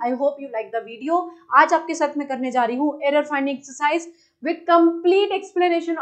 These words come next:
of a sentence variation। So let's have a look, starting with the first one। ओके, आपके सामने ये फर्स्ट सेंटेंस है, please have a look to the sentence। अब सेंटेंस में you have to find out the error, मीन्स आपको इस तरीके से इस फॉर्म में अगर पैटर्न में एरर फाइंडिंग एक्सरसाइज आती है।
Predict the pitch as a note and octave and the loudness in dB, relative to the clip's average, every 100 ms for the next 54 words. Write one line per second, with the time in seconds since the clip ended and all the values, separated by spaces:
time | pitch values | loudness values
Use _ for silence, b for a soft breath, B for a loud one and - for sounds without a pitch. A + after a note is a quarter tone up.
0 | C4 C4+ E4 F4+ E4 C4 C#4 A3+ A#3 G3 | -4 0 0 0 -2 -2 -4 -4 -4 -2
1 | G3 G3+ F#3 C4+ C#4+ D4+ E4 D4 D#4 D#4+ | -4 -6 -10 -4 -4 0 0 2 0 0
2 | E4+ - - B3+ C4 C4 B3 C#4 E4 E4 | -4 -14 -2 -2 -2 -6 -4 -2 -4 -4
3 | C#4+ C#4+ A#2+ - _ _ _ _ _ _ | 0 2 0 -12 _ _ _ _ _ _
4 | - C4 C4 - b b D4 - G4 G4 | -4 -2 -2 -12 b b 2 2 2 2
5 | F4+ F#4+ G4 G4 F4 G4 G4 D#4 D#4 D4+ | 2 2 0 2 2 4 2 0 2 0
6 | D#4 D4+ E4+ D4+ D#4 F4 D#4 D#4 D#4 D#4 | 0 -2 -2 -6 -2 0 0 -2 -4 -8
7 | D4 C#4 C4 D#4 F4+ - _ _ _ _ | -4 -4 -2 -4 -4 -8 _ _ _ _
8 | _ _ _ - A3+ - D#4+ D#4+ G4 F#4 | _ _ _ -14 -10 -2 -2 0 -2 -2
9 | E4 E4 F4 B B B3+ D#4+ D#4+ D#4 G4+ | -2 -2 -4 B B -2 2 2 2 -2
10 | F#4 D#4+ F4 C#4 F4+ D#4+ D#4 C4 F3 B | 0 0 -2 0 0 2 2 2 -2 B
11 | B C4 E4 G4+ F4+ C#4 C#4 - F4+ G4 | B -2 2 2 4 4 4 0 -2 -2
12 | G4 - E4+ D#4+ D4+ D4+ F4+ F#4 F4+ - | -4 -8 -8 -2 -2 -2 -2 -6 -8 -4
13 | D4+ C#4 C#4+ B3+ C4 C#4 C4+ B3+ C#4+ C#4+ | -2 -2 -4 -4 -4 0 2 2 -2 -6
14 | C#4 C4+ C#4 C#4+ C4 C4 C4 - C4 B3+ | -6 -6 -6 -6 -8 -8 -12 -18 -8 -4
15 | B3 A#3 A#3+ B3 C#4 | -2 -4 -6 -6 -4